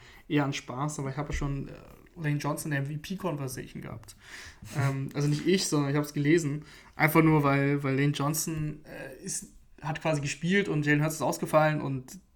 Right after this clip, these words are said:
Speaker 1: Gardner Minshew sah trotzdem, ähm, zumindest solide bis gut aus. Und dann ist Lane Johnson ausgefallen und Gardner Minshew ist auch quasi leistungstechnisch ausgefallen.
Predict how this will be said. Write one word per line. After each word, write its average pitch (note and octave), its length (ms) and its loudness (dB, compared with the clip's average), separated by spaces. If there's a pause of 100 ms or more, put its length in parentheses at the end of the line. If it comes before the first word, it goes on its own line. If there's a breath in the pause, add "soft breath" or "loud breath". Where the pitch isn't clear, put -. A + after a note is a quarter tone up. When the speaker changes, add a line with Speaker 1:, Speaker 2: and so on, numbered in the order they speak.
(320)
Speaker 1:
Gardner D3 240 0
Minshew D3+ 300 2
sah C#3+ 120 0
trotzdem, D3+ 560 0 (520 loud breath)
ähm, B2 300 -12
zumindest C#3+ 300 -2
solide C#3+ 340 0
bis C#3+ 140 -2
gut F#3+ 200 0
aus. D#3 380 2 (540 loud breath)
Und D3 160 0
dann D3+ 160 2
ist D#3+ 180 -4
Lane D3+ 140 4
Johnson E3 320 2
ausgefallen C#3+ 580 2
und C#3 440 -4
Gardner C#3+ 260 4
Minshew D#3+ 360 4
ist - 280 -2
auch D#3 200 4
quasi B2+ 380 -2
leistungstechnisch C3+ 720 -4
ausgefallen. C3+ 520 -6